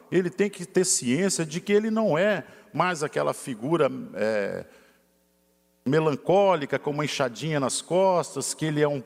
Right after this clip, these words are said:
um, uma pessoa que parece que sai de um livrinho de história, com um chapeuzinho de palha. Não! Homem do campo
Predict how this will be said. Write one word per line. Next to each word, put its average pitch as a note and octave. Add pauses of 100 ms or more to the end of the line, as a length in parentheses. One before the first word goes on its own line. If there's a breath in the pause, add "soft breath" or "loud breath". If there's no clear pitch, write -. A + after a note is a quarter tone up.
um, C3+
uma C3+
pessoa D3+
que C#3+
parece C#3
que -
sai D#3+
de C#3+
um D3
livrinho C3+
de A#2
história, F3+
com C#3+
um B2
chapeuzinho C3+
de G#2+
palha. D#3 (280 loud breath)
Não! F#3+ (640)
Homem G#3
do D#3
campo F#3